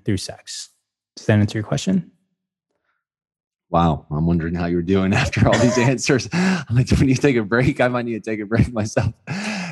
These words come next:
Speaker 2: The, uh, I mean, this is awesome. I, especially, like, the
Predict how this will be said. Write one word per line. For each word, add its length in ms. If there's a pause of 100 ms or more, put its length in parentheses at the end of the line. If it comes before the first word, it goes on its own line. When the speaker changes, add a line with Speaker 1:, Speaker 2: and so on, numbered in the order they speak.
(120)
Speaker 2:
The, 220
uh, 80
I 280
mean, 160
this 160
is 80
awesome. 560
I, 140
especially, 560
like, 300
the 120